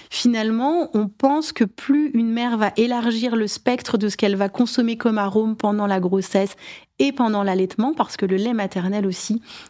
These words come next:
va être fortement, euh, aromatisé par la, les consommations alimentaires,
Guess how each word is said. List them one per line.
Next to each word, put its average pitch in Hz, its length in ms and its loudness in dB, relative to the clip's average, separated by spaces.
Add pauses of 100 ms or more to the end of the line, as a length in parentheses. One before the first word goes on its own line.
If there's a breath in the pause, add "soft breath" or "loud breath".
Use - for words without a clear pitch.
va 190 160 2
être 185 100 -2
fortement, 214 680 -2
euh, 180 400 0
aromatisé 208 640 -2
par 196 180 -4
la, 185 100 2
les 190 200 0
consommations 190 540 -2
alimentaires, 190 580 0